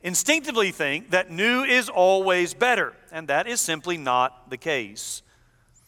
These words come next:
Their new theology was rooted in theological or Christological error.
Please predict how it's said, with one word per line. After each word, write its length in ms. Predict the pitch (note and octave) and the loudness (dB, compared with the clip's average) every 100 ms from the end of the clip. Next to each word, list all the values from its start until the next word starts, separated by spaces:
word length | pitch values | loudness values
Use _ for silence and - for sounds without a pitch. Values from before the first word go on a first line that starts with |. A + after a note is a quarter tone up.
| - - | -12 0
Their 200 | G#3+ A#3 | 2 2
new 300 | A3 D4+ D#4+ | 2 2 2
theology 760 | C#4 B3+ C#4+ C4+ E3+ C3 F#3 | 2 6 6 4 2 -2 -2
was 200 | A#3 D3+ | -2 -2
rooted 340 | G3 G#3+ A#3+ | -2 0 0
in 240 | A#3+ A3 G#3+ | 0 -2 -4
theological 960 | - A3 G#3+ A#3 B3 G3+ G#3 F#3+ G3+ F#3+ | -4 0 4 4 4 0 -2 0 0 2
or 180 | F#3 | 2
Christological 920 | F3+ C4+ - G3 D#3+ D3 D3 E3 F#3+ A3+ | 2 -2 -4 0 2 2 0 -4 -4 0
error. 460 | A#3+ A#3 F3+ A#2+ | 2 4 2 0